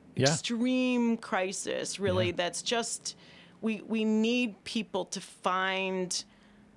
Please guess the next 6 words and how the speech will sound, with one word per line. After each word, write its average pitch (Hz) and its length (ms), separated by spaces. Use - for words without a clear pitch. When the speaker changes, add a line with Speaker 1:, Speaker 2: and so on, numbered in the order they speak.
Speaker 2:
the 190 340
excitement 180 920
and 185 140
adventure 165 800
that 156 200
reading 165 540